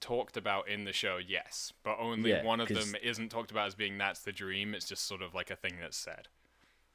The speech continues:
Speaker 2: 'Cause the stripper pole, the outside stripper pole, I'm sure, is when they're at Ted's new place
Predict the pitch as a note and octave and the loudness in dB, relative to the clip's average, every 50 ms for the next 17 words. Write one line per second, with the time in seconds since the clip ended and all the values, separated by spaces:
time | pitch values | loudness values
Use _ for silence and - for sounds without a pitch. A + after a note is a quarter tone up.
0 | _ _ _ _ _ _ _ _ _ _ - - G#2+ G2 - G#2+ G2+ - - - | _ _ _ _ _ _ _ _ _ _ -6 -4 -4 -4 -2 0 0 2 4 4
1 | C3+ B2+ - - A2+ - - F2 E2+ D#2+ D#2+ E2 - _ _ _ _ _ _ - | 2 2 2 -4 -10 -4 0 2 2 2 2 0 -4 _ _ _ _ _ _ -6
2 | - A2+ B2 F#2 F#2 - - A#2 G#2+ G2 - - - G#2+ - - F2+ - - E2+ | -4 -2 -2 -2 -2 0 2 2 0 0 -2 -2 -2 -2 -2 -2 -4 -2 0 0
3 | E2 E2 C2+ C#2+ D#2 E2+ - - - - G2+ F#2+ F2+ E2+ E2 D#2+ - _ - F2 | 0 0 0 -2 -4 -4 -6 -4 -2 0 2 2 2 0 -2 -4 -6 _ -8 -6
4 | E2 - - F2+ F2 E2+ E2 D2+ - - _ _ _ _ _ _ _ _ _ _ | -6 -4 -4 -4 -4 -4 -4 -6 -8 -12 _ _ _ _ _ _ _ _ _ _
5 | _ _ _ _ _ - F2 F2 F2 - - - - F#2 F2 E2 - - F#2+ F2+ | _ _ _ _ _ 0 2 2 2 2 0 2 2 2 2 4 0 -2 -2 -2
6 | E2+ - - - F2+ E2+ D#2 C#2 - - - - - | -2 -4 -2 -2 0 0 0 -2 -4 -6 -8 -8 -12